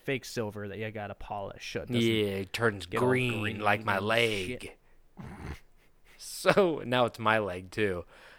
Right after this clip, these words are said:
Speaker 2: This podcast is <laughs> cursed.
Speaker 1: We're
Speaker 2: So,
Speaker 1: deteriorating.
Speaker 2: show, uh, send us pictures of your stinky leg, everyone, if you listen enough. So, in the midst of the rage, they mutilated the bottoms and the thighs of the victims. What is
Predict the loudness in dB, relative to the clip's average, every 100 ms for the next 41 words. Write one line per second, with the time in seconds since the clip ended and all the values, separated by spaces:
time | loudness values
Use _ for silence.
0 | -20 -20 -8 -6 -4 2 2 4 0 0
1 | 0 2 4 4 2 0 -2 -10 -20 -20
2 | -20 -20 -16 -12 -12 -12 -6 -2 0 0
3 | 0 -2 -4 -4 -6 -8 -12 10 12 12
4 | 12 10 10 10 8 8 8 8 6 8
5 | 4 4 2 2 4 10 12 12 12 8
6 | 8 8 8 6 4 2 6 6 4 0
7 | -2 -6 -8 -10 -16 -20 -20 -12 0 4
8 | 4 4 -2 -8 -16 -18 -2 2 4 10
9 | 10 10 8 10 12 10 10 6 0 -10
10 | 0 2 4 6 8 12 12 12 8 6
11 | 8 10 10 10 8 4 0 0 2 2
12 | 4 6 6 6 2 0 2 0 2 0
13 | -2 -8 0 4 4 0